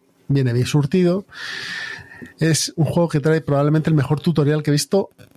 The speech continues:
en juegos de mesa nunca. O sea, eh, tienes cinco aventuras en las cuales te vas a enseñar, te va a enseñar todas las reglas paso a paso. La primera vas a hacer una cosita, en la segunda esa cosita la vas a aumentar un poquito más, en la tercera un poquito más, cuarta y quinta, ¿vale?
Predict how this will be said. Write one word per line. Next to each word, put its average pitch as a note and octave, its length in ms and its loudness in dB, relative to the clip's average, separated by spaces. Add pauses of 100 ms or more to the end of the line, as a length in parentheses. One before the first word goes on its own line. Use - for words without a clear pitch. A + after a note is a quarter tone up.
(140)
en C#3 140 2
juegos D3+ 280 0
de D3 80 2
mesa D#3+ 380 2
nunca. C3 460 0 (320)
O - 20 -12
sea, G#2+ 320 -4
eh, B2+ 400 0
tienes C#3 400 0
cinco F3+ 260 2
aventuras G3+ 840 0 (180)
en C3+ 80 0
las C3 160 -2
cuales C#3+ 320 0
te C#3+ 80 0
vas C#3 240 0
a - 20 2
enseñar, D#3 580 2
te - 140 -4
va C3 60 2
a - 20 2
enseñar C3+ 320 2
todas E3 300 2
las D#3 140 2
reglas G3+ 540 0 (480)
paso D3 260 0
a B2+ 40 -8
paso. G#3+ 320 -4
La C3+ 160 0
primera A#2 300 -2
vas A#2+ 160 0
a - 20 2
hacer C3+ 160 0
una C#3 100 2
cosita, B3+ 520 -2
en D3+ 80 0
la B2+ 60 0
segunda C3+ 280 0
esa C3 180 -2
cosita C#3 380 -2
la A#2+ 80 -2
vas - 140 -4
a - 20 0
aumentar B2+ 320 0
un C#3 100 0
poquito F3 280 0
más, B3 340 0
en D#3+ 80 0
la C3 60 -2
tercera B2+ 280 -4
un A#2+ 60 -2
poquito F#3 300 -2
más, A#3 240 0
cuarta F3 520 -2
y C#3 120 -2
quinta, - 460 -6
¿vale? G3 280 -6